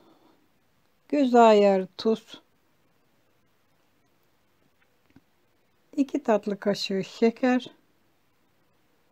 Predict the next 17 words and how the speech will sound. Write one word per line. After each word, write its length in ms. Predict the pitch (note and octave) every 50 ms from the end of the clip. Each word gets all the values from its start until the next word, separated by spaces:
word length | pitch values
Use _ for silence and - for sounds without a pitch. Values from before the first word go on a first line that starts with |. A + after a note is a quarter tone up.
| _ _ _ _ _ _ _ _ _ _ _ _ _ _ -
Kabımızın 540 | - - C#4 A#3+ A#3 A3+ G#3+ G3 G3 G#3
içine 300 | G3+ G3 - G#3 G3+ F#3+
döküyoruz. 680 | G#3 A#3 A#3 - - A#3+ A#3 A3+ A#3 A#3 - - - - _ _ _ -
Bir 180 | E4+ E4+ D#4+ C#4
kaşık 480 | - - A3+ - - - A3 - - -
da 180 | C4+ D4 C#4+ - - _ _ _ _ _ -
kuru 240 | - - D4 D4 C4
maya 260 | A3+ G3+ G3 F#3 F3+
döküyoruz. 540 | F#3+ F#3+ - - G3 G#3 A3+ B3 - - -
Paketin 420 | - C4+ - - C#4 C4 - C4
hepsini 500 | - - - C4+ C4 - - C4 C4 B3
dökmüyoruz 500 | B3 C4 B3+ B3+ - G#3 G3 F#3+ F3+ F#3
arkadaşlar. 760 | G3 F#3+ F#3 - - G3 F#3+ G3 G#3 - - - C4+ C#4 C4+ B3+
Bir 160 | B3 A3 -
kaşık 320 | - F#3+ - - - -
kadar 260 | - G3+ F#3+ F#3+ F#3
yeterli. 600 | F#3+ G3+ A#3+ A#3+ - B3 A3+ A3 A3+ A#3 A#3+ A#3+